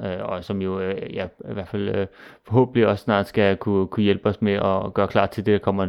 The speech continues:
næste gang, som jo er en rumstation, som kommer til at være den her, ja, Lunar Orbiting Platform, øh, Gateway,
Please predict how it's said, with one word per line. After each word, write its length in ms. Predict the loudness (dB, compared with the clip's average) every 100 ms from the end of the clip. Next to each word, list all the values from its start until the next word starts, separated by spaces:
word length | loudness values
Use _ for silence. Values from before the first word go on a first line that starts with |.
| -2
næste 220 | -2 2 4
gang, 240 | 4 2
som 160 | -2 0
jo 60 |
er 120 | 2
en 260 | 0 0 -4
rumstation, 640 | -4 -4 -4 -4 -4 -4
som 180 | -10 -12 -10
kommer 160 | -10 -10
til 120 | -8
at 40 |
være 100 | -6
den 120 | -4
her, 200 | 0 -2 -2 -14 -20 -20 -6
ja, 120 | -2
Lunar 580 | 0 2 4 6 6 6
Orbiting 360 | 2 2 2 0
Platform, 640 | -2 0 -2 -2 -2 -8 -12
øh, 60 | -12 -10 -6
Gateway, 400 | -6 -2 -2